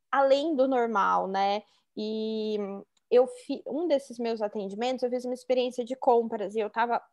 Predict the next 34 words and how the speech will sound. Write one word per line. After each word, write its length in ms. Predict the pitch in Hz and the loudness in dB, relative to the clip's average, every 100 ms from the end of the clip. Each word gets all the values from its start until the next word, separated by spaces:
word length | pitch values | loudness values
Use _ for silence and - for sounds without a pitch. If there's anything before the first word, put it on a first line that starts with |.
| 220 202 _ - | -14 -14 _ -10
com 120 | 269 | -6
muito 480 | 269 262 254 240 233 | -2 -2 -4 -6 -6
medo. 300 | 208 185 202 | -4 -2 -4
Acho 180 | - | -4
que 100 | - | -6
mais 460 | 233 240 233 285 277 | -4 0 2 2 2
da 100 | 254 | 0
de 160 | 247 - | 0 2
compras 520 | 240 226 247 254 240 | 4 4 2 -2 -2
do 100 | 247 | -4
que 160 | 240 | -2
de 140 | 233 - | -4 -4
tá 120 | 233 | -6
na 100 | 233 | -4
casa 280 | 240 233 233 | -6 -4 -2
da 100 | 240 | -2
cliente. 520 | 247 254 214 202 - _ _ _ _ | 0 0 0 -4 -10 _ _ _ _
Porque 120 | 240 | 0
eu 40 | |
falei, 240 | 240 233 240 | 2 0 0
"Gente, 280 | 262 262 254 | -2 -4 -6
eu, 120 | 226 | -4
eu, 400 | 214 233 233 226 - | 0 0 0 -4 -2
eu 120 | 226 | 0
vou 320 | 240 254 254 - | 4 4 2 -2
no 200 | 247 254 | -6 -6
shopping, 600 | - 262 269 294 285 277 | -2 4 6 4 0 -4
vai 140 | 254 | -2
tá 140 | 262 254 | -2 -4
todo 240 | 269 262 | -6 -6
mundo 260 | 269 262 254 | -6 -4 -2
lá, 260 | 247 262 | 0 0
aquela 280 | 277 269 254 | 0 -2 0
loucura." 580 | 247 254 - 285 294 | 0 0 -2 0 2